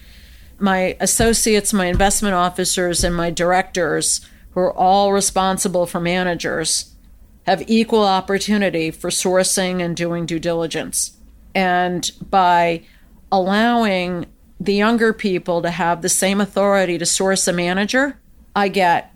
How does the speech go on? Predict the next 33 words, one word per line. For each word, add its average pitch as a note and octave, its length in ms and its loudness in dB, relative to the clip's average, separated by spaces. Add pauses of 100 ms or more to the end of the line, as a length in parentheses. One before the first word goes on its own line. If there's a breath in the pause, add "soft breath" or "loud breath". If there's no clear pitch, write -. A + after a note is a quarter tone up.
(220)
some F#3 240 -2
very F3 460 2
interesting F3+ 500 -4
findings E3 520 -4
because F3 380 -6
they're B3 220 2
not A3+ 360 2
burdened E3+ 400 -2
with D#3 180 -6
sort F3 300 -2
of E3+ 60 -2
the E3 60 -4
biases D#3+ 840 -2
that D3+ 280 -2 (160)
people F3+ 320 -6
with E3 140 -4
more E3 160 -4
experience D3 640 -6
have. C3+ 340 -6 (800 soft breath)
The A#3+ 100 2
other C#4+ 160 2
thing, A3 240 0
too, G3 440 2
is E3 160 -2
that D#3+ 280 0 (200)
by G#3 160 0
not G#3 340 0
dictating G#3 640 0
where F#3 120 0
they're G3 180 0
going F#3 280 -2
to F3+ 100 -2
look E3 460 -4